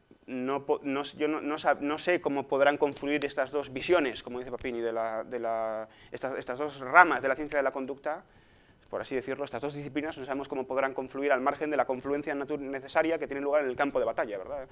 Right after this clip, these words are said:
Ahí sí que hay una confluencia, pero en, mm, porque,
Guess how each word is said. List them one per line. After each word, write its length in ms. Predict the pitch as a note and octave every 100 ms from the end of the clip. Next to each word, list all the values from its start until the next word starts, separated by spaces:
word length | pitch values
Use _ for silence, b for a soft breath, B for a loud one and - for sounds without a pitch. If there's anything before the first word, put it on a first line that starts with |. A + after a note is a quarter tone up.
| B B B
Ahí 120 | -
sí 140 | A#2+ B2+
que 60 |
hay 60 | C3
una 120 | B2+
confluencia, 440 | B2+ A2+ D3 A2+ - B B B B
pero 360 | C3+ C3 C3+ - B B
en, 520 | B2+ B2+ F#2+ C3 B2+
mm, 80 | A#2+ B B -
porque, 300 | B2+ -